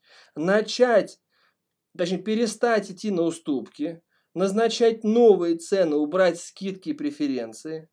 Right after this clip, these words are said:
Начать не, начать просить о помощи и поддержке, если вам необходимо.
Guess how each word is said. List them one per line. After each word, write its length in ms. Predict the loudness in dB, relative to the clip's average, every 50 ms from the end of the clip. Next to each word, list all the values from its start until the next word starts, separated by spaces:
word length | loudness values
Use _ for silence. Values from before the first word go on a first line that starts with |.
| _ _ _ _ _ -20 _ _ _ -12
Начать 920 | -6 -2 0 0 0 0 0 -4 -2 0 0 2 2 2 0 -2 -6 -12 -14 -10
не, 640 | -6 -4 0 2 2 4 4 2 2 0 -4 -10 _ _ _ _ _ _ _ _ _ _ _ _ _ _ _ _ -20 -12 -6
начать 520 | -2 -2 -2 0 0 -2 -2 -4 -2 -4
просить 500 | 0 2 2 2 2 -2 -6 -6 -4 -2
о 80 | -2 -2
помощи 480 | 0 0 -2 0 0 -2 -4 -4 -6 -6
и 40 |
поддержке, 680 | -4 -2 -2 -2 -2 0 0 0 0 -2 -6 -10 -6 -4
если 280 | -4 -4 -4 -4 -4
вам 200 | -4 -4 -4 -2
необходимо. 840 | -4 -6 -6 -6 -6 -6 -6 -6 -8 -12 -12 -12 -10 -10 -12 -12 -14